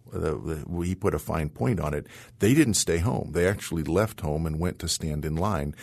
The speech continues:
I think the explanation is that the eleven dollars exhausted almost all of the expected consumer surplus from purchasing it.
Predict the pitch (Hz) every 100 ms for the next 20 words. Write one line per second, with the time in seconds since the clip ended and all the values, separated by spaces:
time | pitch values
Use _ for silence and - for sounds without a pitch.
0 | - - 82 139 156 92 - - 85 90
1 | 123 - 76 69 73 80 - 85 80 98
2 | 113 82 76 73 78 78 78 78 85 76
3 | 82 87 76 - - 90 78 80 76 -
4 | 80 85 80 - 80 85 80 80 78 78
5 | 73 71 - - 76 73 67 - 64 -
6 | -